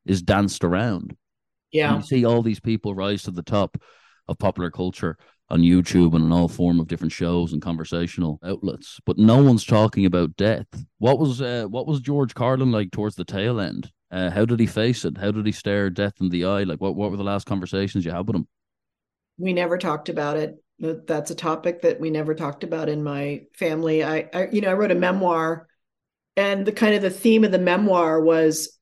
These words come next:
Speaker 2: just like other families, there were certain things that we just pretended weren't happening. And around my mother's death twenty-five years ago, we didn't really talk about it.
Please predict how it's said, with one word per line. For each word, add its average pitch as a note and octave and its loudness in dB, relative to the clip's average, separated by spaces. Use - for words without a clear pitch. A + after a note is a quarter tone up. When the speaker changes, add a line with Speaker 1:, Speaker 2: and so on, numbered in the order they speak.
Speaker 2:
just G3+ 0
like F3+ 2
other F3+ 2
families, D#3+ 0
there E3+ 4
were D#3+ 4
certain F3+ -2
things E3+ 0
that D3 -2
we E3+ -2
just D#3 -6
pretended D#3+ -2
weren't D3 -4
happening. D#3 -2
And E3 2
around F3 2
my E3 2
mother's E3 0
death E3+ 0
twenty-five E3+ -2
years E3 0
ago, E3+ 0
we D#3+ 2
didn't D3+ -6
really D#3 -2
talk D3 -8
about D3+ -6
it. A#3 -2